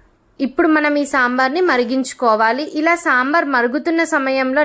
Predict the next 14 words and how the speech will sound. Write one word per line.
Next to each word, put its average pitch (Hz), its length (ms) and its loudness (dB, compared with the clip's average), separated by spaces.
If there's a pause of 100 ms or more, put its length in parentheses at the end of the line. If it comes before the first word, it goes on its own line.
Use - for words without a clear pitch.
నేను 285 220 -2
ఇక్కడ 311 180 0 (100)
చూపిస్తున్నట్టుగా 269 960 -2
కొన్ని 294 260 2 (180)
లేత 254 280 2 (140)
కరివేపాకు 262 640 0
కాడలు 240 420 -2
తీసుకొని 240 500 -2 (440)
సాంబార్లో 294 580 2
వేసుకుంటే 254 480 0 (140)
ఫ్లేవర్ 269 560 2
అనేది 285 340 -2
సాంబార్కి 262 580 0
మంచిగా 240 360 -2